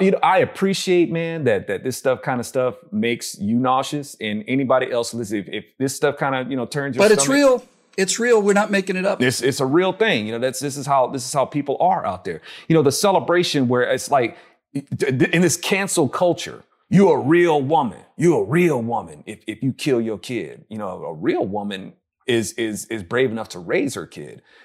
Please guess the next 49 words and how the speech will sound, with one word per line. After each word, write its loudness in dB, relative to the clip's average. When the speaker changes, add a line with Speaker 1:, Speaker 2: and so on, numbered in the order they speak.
Speaker 2:
Or 2
die 4
for 0
the -2
kid -4
to -6
protect -2
the -8
kid. -4
Speaker 1:
Come 4
on 4
now, -2
you 4
know, 4
but, 2
but 0
these 2
women 0
out 0
there, 0
they're, 0
they're -2
chalking 0
up -6
their 2
womanhood -2
to 2
be 6
able 2
to, -2
and 4
man, 0
when 6
you 6
got 0
these 2
women 2
out 0
there 2
who 2
act 2
like 0
they 0
can -4
take -2
on 0
the -2
world, -2
right? 4